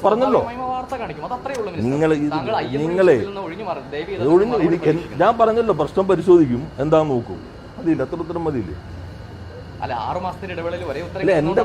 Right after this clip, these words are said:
Speaker 1: ഭാഗമല്ലാന്നത്.
Speaker 2: ചോദിക്കുന്നത്.
Speaker 1: ഇത് റവന്യൂവുമായി ബന്ധപ്പെട്ട് ഏറ്റെടുക്കുന്നതിൽ ഒരു സംവിധാനമുണ്ട്. നമ്മുടെ മുൻപിൽ വന്ന് എൻ്റെ അടുത്ത കാലത്ത് ഒന്നും ഒരു നിവേദനം എൻ്റെ മുമ്പിൽ വന്നിട്ടില്ല. നേരത്തെ വന്നിട്ടുണ്ടാവും. ആ വന്ന ഘട്ടത്തിൽ അത് കൈമാറിയിട്ടുണ്ടാവും, പരിശോധിക്കേണ്ടത് പരിശോധിച്ചിട്ടുണ്ടാവും.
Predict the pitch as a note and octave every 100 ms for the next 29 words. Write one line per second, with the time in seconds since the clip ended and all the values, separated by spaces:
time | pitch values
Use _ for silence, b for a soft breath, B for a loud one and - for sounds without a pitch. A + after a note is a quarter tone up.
0 | G3+ G3+ A#3 A3+ A#3 A3+ F#3+ B2+ F2 -
1 | - - - - - C3+ F#3+ D3+ D#3+ G3
2 | G#3+ G#3+ F#3+ F3+ F3 D#3+ E3+ F3 E3 D#3+
3 | D#3 D3 C#3 C3 D#3 E3+ C3 D3+ D3 C3+
4 | C3+ C3 B2+ G2+ G2 - C3 E3 F#3 D3
5 | D3 E3 C3 C3 B2+ F3 G#3 E3+ E3 F3
6 | D#3 D3+ D#3 D3 F3 D3+ C3 B2+ C3 B2
7 | B2 G#2+ G#2+ F#2+ D#2 - - - - -
8 | - - A#2+ A#2+ F3 F3+ F#3 F3+ F#3 -
9 | - - - - D#3 E3 F3 F3+ D#3+ F3
10 | F3 E3 F3 F3 D#3 D3 C#3+ C3+ C3 C#3+
11 | D3+ E3 E3 E3 D3+ D3+ E3 C#3+ C3+ D3
12 | D3+ D#3 C#3+ B2 C3 B2 A2+ E2+ D2